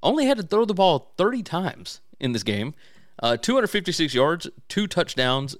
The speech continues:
and one interception. Dylan Johnson, of course, twenty-six carries, two hundred fifty-six yards, four touchdowns. Um, the,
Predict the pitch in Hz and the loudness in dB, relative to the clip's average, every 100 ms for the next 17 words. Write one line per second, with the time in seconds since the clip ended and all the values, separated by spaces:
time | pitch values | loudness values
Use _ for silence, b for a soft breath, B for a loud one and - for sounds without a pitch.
0 | - 120 113 113 160 147 123 - 104 - | -6 -4 -2 -2 -2 0 -2 -2 -4 -4
1 | 143 - - - - - 156 147 120 135 | -10 -10 -20 -20 -20 -8 -2 0 2 0
2 | 143 135 117 143 120 - 147 - 120 - | 0 -4 -4 -2 -2 -2 -4 -2 -6 -2
3 | 120 113 - 127 117 101 107 98 104 - | 0 0 -2 -4 -4 -6 -10 -8 -8 -4
4 | 98 98 - 113 107 101 - 92 92 - | -6 -6 -8 -10 -8 -8 -8 -10 -12 -18
5 | - - - - 98 98 - - - - | -20 -20 -14 -6 -4 -4 -10 -20 -20 -20
6 | - - - - - - - - - - | -20 -20 -20 -20 -20 -20 -20 -20 -20 -20
7 | - - - - - 104 113 127 123 120 | -20 -20 -20 -20 -20 -4 0 0 0 -4
8 | - | -6